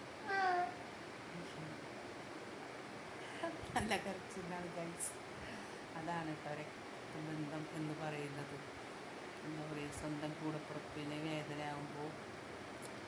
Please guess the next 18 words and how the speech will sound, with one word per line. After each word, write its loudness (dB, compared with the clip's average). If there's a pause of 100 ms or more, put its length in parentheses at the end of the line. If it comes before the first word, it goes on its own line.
(260)
കണ്ടോ, 0 (840)
ഇതാണ് 0 (100)
രക്തബന്ധം. -2 (1900)
ഇങ്ങനെ 4 (100)
ആവണം. 6 (440)
അത് 2 (100)
ഞാൻ 4
പറഞ്ഞേക്കണം, 2
അവൻ്റെ 4
അടുത്ത് 0 (1300)
പറഞ്ഞ്, 6 (260)
പറയലുണ്ട്, 6
എന്ത് 2 (200)
വലുതാവുമ്പോഴും 2
അതുപോലെ 0
തന്നെ 2
ആയിരിക്കണം, -2
അല്ലെ -2